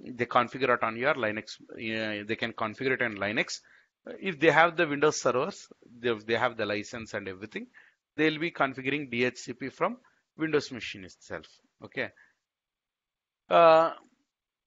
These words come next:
now, if any specific such kind of, uh, machine doesn't have the credentials, login credential, anyone can just power on and they can actually log in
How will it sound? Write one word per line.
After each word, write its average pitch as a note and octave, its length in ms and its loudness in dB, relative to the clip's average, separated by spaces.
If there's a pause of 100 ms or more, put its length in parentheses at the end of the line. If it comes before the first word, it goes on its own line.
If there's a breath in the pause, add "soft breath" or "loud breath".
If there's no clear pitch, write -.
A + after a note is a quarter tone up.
(440)
now, F#3+ 500 2 (960)
if - 220 -6 (120)
any A#3 260 4
specific - 640 -4
such - 280 -2
kind D3+ 200 0
of, D#3 160 0 (100)
uh, A#2 260 2 (260)
machine A#2+ 640 0 (360 soft breath)
doesn't C3 420 6
have G#2 280 0 (720)
the D3 100 6
credentials, C3 800 2 (140)
login B2 360 2
credential, A2 480 -2 (220)
anyone D#3 480 0
can C3+ 260 -4
just C3+ 300 -4
power A2 240 0
on C#3 180 -4 (540)
and A#2 200 -4
they A#2 100 2
can A2 200 -4
actually G#2 420 -8
log G2 280 -4
in D3+ 160 -10